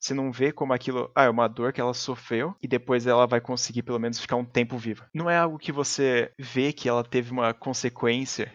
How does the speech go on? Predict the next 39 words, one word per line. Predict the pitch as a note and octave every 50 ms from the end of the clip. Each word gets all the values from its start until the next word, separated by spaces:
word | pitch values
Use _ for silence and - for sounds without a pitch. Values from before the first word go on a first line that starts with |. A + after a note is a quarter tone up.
| _ -
que | - C#3
deu | A#2 C3 C3+
certo | C3 - - - B2+ A#2 A#2 A2+ - A#2
alguma | A2+ - A#2 A2+
coisa, | A2+ - A#2+ A2 - -
como | - - C3+ C#3
a | C#3+
adrenalina. | D3 D3+ E3 E3 F3 D#3+ C3 C#3+ D3 B2+ A#2 - _ _ _ - - _ _ -
O | - C3+
cara, | - E3 D#3 E3
ele | F3 E3 D#3
injeta | C#3 B2+ A#2+ B2+ C3 C#3+ -
adrenalina | D3+ C#3+ C#3+ C#3+ C#3+ C3 B2+ C3+ C3+ C3
nele, | C3 B2+ B2 D3 F#3 A3 _
pra | - F3+
logo | E3+ D#3+ E3 E3+ E3
depois | E3 E3 - E3+ D#3 D3
de | C#3+
cinco | - - E3+ E3+ E3 E3+
minutos | D#3 C#3+ C#3+ C#3+
de | - C#3+
dirigindo | - D#3 D#3 C#3 C3 C#3 D3 E3
ele | E3+ F3+
aparecer | F#3 - G#3+ A3 G3 F3+ - - C#3+
pra | C3 - - A#2
ele, | A2+ A2 A#2+
entendeu? | - - B2 A#2 A#2 B2 B2+ B2 A#2+ _ _ -
Então, | - B2+ B2 B2 C3+ C3 B2+ C3 C3 C3 - _
todas | - C#3+ D3 E3 D#3+ D#3
essas | - D#3 C3+ B2+
ideias | B2+ A#2 A#2 A#2 A2+ B2 B2+ A#2
legais | A#2 G#2+ A2 - A2 A2 A2
que | - -
eles | A2+ A2
tiveram | - - A2+ A#2+ A2+ A2 A#2 A2+ A2+ - _ -
diferente | - B2+ C3 - - D3+ A#2+ A2 A2+ A#2 A#2+ - -
do, | A2+ - _
do | - C3+ B2
original, | A#2 A#2 A#2+ B2 A#2 B2+ C3+ D3+